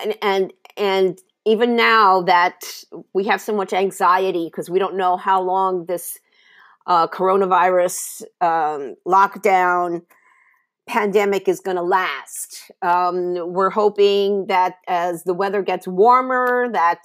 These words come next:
the virus doesn't like the warm weather and starts dying off. That would be really nice. But in the meantime, there's people that are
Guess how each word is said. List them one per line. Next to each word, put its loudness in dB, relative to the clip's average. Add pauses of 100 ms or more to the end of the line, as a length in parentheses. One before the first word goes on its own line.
(120)
the -6
virus -2
doesn't -8
like -4
the -4
warm -6
weather 2
and -2
starts -4
dying -4
off. 0
That -8
would -6
be -6
really -2
nice. -8 (960)
But 2 (120)
in 0
the -4
meantime, -2 (360)
there's -2
people 0
that -2
are 2